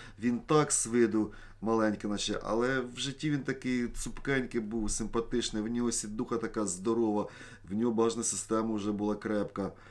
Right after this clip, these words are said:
ну, крепша, чим, чим у той Вайпера, ну, сто п'ятдесят Джеки той. В нього був свій почерк, в нього було,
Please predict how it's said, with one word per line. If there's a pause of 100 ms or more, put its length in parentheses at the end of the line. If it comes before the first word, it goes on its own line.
(200)
ну,
крепша,
чим,
чим
у
той (160)
Вайпера, (420)
ну,
сто
п'ятдесят
Джеки
той. (1000)
В
нього
був
свій
почерк,
в
нього
було,